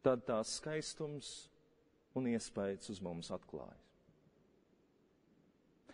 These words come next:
Un, redziet, tieši šādā kontekstā tikko dzirdētie vārdi no Jāņa evaņģēlija, manuprāt, ir ļoti svarīga atslēga, kad mēs domājam par kristības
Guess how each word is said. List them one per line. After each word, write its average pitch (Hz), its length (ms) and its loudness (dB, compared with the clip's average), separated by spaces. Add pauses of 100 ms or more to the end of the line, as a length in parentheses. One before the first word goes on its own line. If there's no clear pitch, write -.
(520)
Un, 165 100 10
redziet, 185 240 12
tieši 180 300 10
šādā 185 400 8
kontekstā 160 680 4 (300)
tikko 175 240 6
dzirdētie 151 580 8
vārdi 127 400 6
no 131 160 6
Jāņa 156 380 4
evaņģēlija, 131 680 6 (1600)
manuprāt, 139 520 6
ir 127 100 4
ļoti 135 400 6
svarīga 127 680 4
atslēga, 92 760 2 (920)
kad 123 180 10
mēs 117 160 6
domājam 165 640 6
par 123 240 6
kristības 156 1000 2